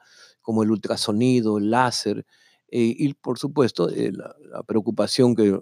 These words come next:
muchas personas dicen, "No tengo automóvil, no me puedo movilizar", ¿no? Eso usted no se preocupe. Si usted está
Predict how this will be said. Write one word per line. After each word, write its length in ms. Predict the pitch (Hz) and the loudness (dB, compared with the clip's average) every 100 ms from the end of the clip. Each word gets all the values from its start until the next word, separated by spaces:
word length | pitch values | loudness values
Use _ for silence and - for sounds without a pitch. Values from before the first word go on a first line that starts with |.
| - | -6
muchas 320 | 120 120 113 | -10 -6 -6
personas 440 | - - 113 110 98 _ _ _ _ _ | -6 -4 -2 -2 -4 _ _ _ _ _
dicen, 260 | 113 117 - | -4 -4 -2
"No 160 | - 127 | 0 2
tengo 260 | 143 160 | 2 2
automóvil, 560 | 135 - 117 165 151 101 | 0 0 0 2 0 0
no 80 | 117 | 2
me 120 | 127 | 0
puedo 260 | 110 123 135 | 0 0 2
movilizar", 720 | 127 120 107 - 165 110 - | 2 2 0 0 0 0 -6
¿no? 180 | - 185 _ _ - | -14 -14 _ _ -6
Eso 320 | 120 135 123 | -4 -2 -4
usted 360 | 127 - 117 113 - | -8 -6 -4 -4 -6
no 160 | 110 | -10
se 140 | 104 117 | -6 -4
preocupe. 640 | 123 120 147 143 139 131 _ _ _ _ _ _ | 2 2 6 4 2 -4 _ _ _ _ _ _
Si 280 | - 101 | -4 -2
usted 300 | 110 95 - | -2 -6 -6
está 360 | 117 131 127 117 | -2 0 0 0